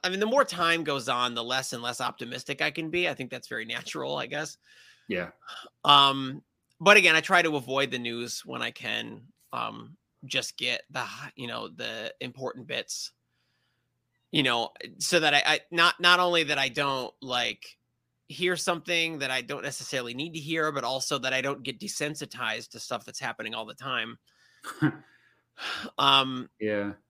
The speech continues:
Speaker 1: but, and I, I, I try, you know, you gotta actively, in, you know, in the information age, you're exposed to these things all the time. And so you've gotta actively try and, like, remember that, you know, your family, your friends, your neighbors,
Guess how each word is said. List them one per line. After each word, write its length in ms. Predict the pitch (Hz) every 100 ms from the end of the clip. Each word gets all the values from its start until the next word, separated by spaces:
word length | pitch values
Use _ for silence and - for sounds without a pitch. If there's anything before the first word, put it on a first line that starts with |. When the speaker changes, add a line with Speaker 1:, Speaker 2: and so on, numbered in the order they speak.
| _ _ -
Speaker 1:
but, 440 | 139 156 156 147 - _ _ _ _ _ _ _ _ _ _ -
and 100 | 156
I, 40 |
I, 260 | 143 156 151 -
I 80 | 151
try, 320 | - 190 175
you 180 | 165 165
know, 60 |
you 160 | 156 147
gotta 440 | 156 147 147 139 - -
actively, 1000 | 147 147 160 147 147 143 139 135 131 120 - _ _ _
in, 160 | 151 151
you 140 | 156
know, 60 | 143
in 100 | 139
the 100 | 156
information 480 | 151 170 180 - 135
age, 240 | 127 113
you're 80 | 123
exposed 380 | 120 - 156 147
to 80 |
these 160 | 120 117
things 240 | - 113
all 120 | 113 113
the 80 |
time. 300 | 113 123 113
And 100 | 123
so 140 | 123 127
you've 140 | 123
gotta 200 | 131 120 -
actively 420 | 139 - 123 123
try 320 | - 123 123
and, 140 | 123
like, 180 | 120 123
remember 500 | 127 120 120 123 117
that, 200 | 110 110 - _ _ _ _ _
you 140 | 147
know, 300 | 120 113 101 - -
your 160 | 131
family, 420 | 117 127 123 120
your 140 | 120 107
friends, 480 | - 110 107 107 -
your 120 | 110
neighbors, 640 | 113 110 104 104 - -